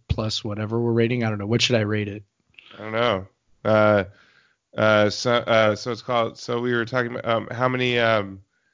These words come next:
Speaker 2: how many future Cougs out of five is it?
Speaker 1: Oh, oh, well, if we're, if we're doing future Cougs out of five on decision day, we're doing five out of five. Sorry.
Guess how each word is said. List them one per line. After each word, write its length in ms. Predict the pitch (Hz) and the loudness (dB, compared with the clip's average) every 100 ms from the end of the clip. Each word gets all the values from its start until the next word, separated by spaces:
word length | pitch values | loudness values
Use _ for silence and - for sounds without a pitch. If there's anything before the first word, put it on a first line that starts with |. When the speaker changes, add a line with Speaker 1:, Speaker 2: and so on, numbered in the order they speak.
| _ _ | _ _
Speaker 2:
how 120 | 127 | -2
many 120 | 123 | -2
future 320 | 117 131 123 113 | 0 -2 -2 -6
Cougs 480 | - 123 123 95 | -2 -2 -2 -2
out 80 | 98 | -2
of 80 | 98 | -2
five 320 | 117 117 113 | -2 -2 -4
is 180 | 92 87 | -8 -12
it? 280 | 95 101 - - _ 147 | -12 -14 -16 -20 _ 0
Speaker 1:
Oh, 440 | 143 160 123 - - _ _ _ _ _ - | 4 6 4 -2 -16 _ _ _ _ _ -10
oh, 280 | 127 120 101 | -4 -4 -4
well, 220 | 110 110 | -6 -6
if 120 | 107 | 0
we're, 180 | 143 139 | 0 0
if 120 | 123 | 0
we're 120 | 147 | 2
doing 240 | 139 123 113 | 4 2 0
future 600 | - - - 139 120 110 | -10 -20 -2 0 0 -2
Cougs 380 | - 135 120 117 | 2 2 2 0
out 140 | 107 | -2
of 60 | 101 | -2
five 320 | 120 120 113 | -2 0 -2
on 100 | 104 | -4
decision 400 | 101 123 120 123 | -4 -2 -2 -2
day, 100 | 104 | -2
we're 100 | 107 | -2
doing 160 | 113 95 | -2 -4
five 280 | - 101 101 | -4 -6 -6
out 100 | 98 | -8
of 80 | 98 | -8
five. 300 | 107 101 95 | -8 -6 -2
Sorry. 480 | 117 104 98 95 | 0 0 0 -4